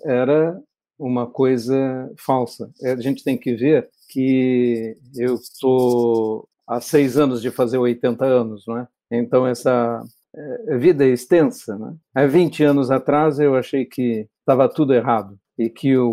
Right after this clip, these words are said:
caminho do sucesso, do dinheiro e tudo mais tinha me levado a um beco sem saída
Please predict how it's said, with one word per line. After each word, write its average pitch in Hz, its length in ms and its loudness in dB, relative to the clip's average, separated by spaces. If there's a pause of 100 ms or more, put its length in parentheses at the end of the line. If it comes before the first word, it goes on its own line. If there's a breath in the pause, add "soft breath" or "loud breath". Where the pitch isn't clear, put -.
caminho 135 480 2
do 117 100 -4
sucesso, 127 680 0
do 117 120 -4
dinheiro 117 380 -2
e 113 60 -2
tudo 113 280 -4
mais 123 560 -6 (280)
tinha 127 220 -2
me 123 100 2
levado 123 840 0
a 120 120 -2
um 113 360 -4 (300 soft breath)
beco 143 440 0
sem 131 220 -4
saída 117 800 -2